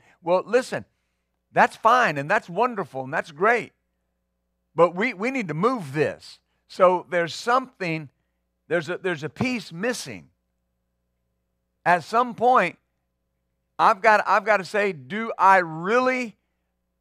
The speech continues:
know that that was paid for when I got saved? Amen. And the Lord told my wife, the Lord told my wife, "You need to take this brand new Bible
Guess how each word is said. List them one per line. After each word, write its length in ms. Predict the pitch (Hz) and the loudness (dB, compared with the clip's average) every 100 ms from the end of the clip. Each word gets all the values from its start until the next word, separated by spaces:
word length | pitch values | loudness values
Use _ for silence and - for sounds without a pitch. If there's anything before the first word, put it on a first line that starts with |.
| _ _ _ | _ _ _
know 640 | 135 156 202 233 160 101 73 _ _ _ _ _ _ _ _ _ _ - | -12 0 8 10 10 4 -10 _ _ _ _ _ _ _ _ _ _ 0
that 240 | 160 131 | 0 4
that 280 | 185 247 - | 6 6 6
was 140 | 165 | -6
paid 480 | - - 233 214 160 | -10 0 4 4 2
for 460 | - 143 123 80 - _ _ _ | -4 -2 -2 -6 -14 _ _ _
when 180 | 143 156 | -2 2
I 160 | 165 | 2
got 280 | 160 160 135 | 4 4 2
saved? 420 | 113 151 110 78 _ _ _ _ _ _ _ _ _ _ _ _ _ _ _ _ _ _ _ _ _ _ _ _ _ _ _ _ _ _ _ _ _ _ _ _ _ _ _ _ _ _ _ _ _ _ | -2 -6 -6 -10 _ _ _ _ _ _ _ _ _ _ _ _ _ _ _ _ _ _ _ _ _ _ _ _ _ _ _ _ _ _ _ _ _ _ _ _ _ _ _ _ _ _ _ _ _ _
Amen. 460 | - 220 220 170 87 _ _ _ _ _ _ _ _ _ _ _ _ | -6 -2 0 -2 -6 _ _ _ _ _ _ _ _ _ _ _ _
And 180 | 220 175 | 0 2
the 60 | |
Lord 240 | 185 240 - | 2 0 0
told 180 | 214 | -4
my 140 | 202 190 | 0 0
wife, 340 | 190 208 143 - _ _ | 2 2 0 -6 _ _
the 120 | 151 | -4
Lord 220 | 175 208 | -2 -4
told 180 | 202 190 | -4 -4
my 120 | 180 | -2
wife, 300 | 185 185 120 | 0 0 0
"You 100 | 160 | -8
need 160 | 196 185 | -14 -8
to 100 | 196 | -8
take 140 | 180 | -8
this 140 | 151 | -10
brand 360 | 117 139 160 185 | -8 -4 -4 -4
new 140 | 196 | -10
Bible 480 | 180 180 170 107 92 | -2 -2 -2 -8 -14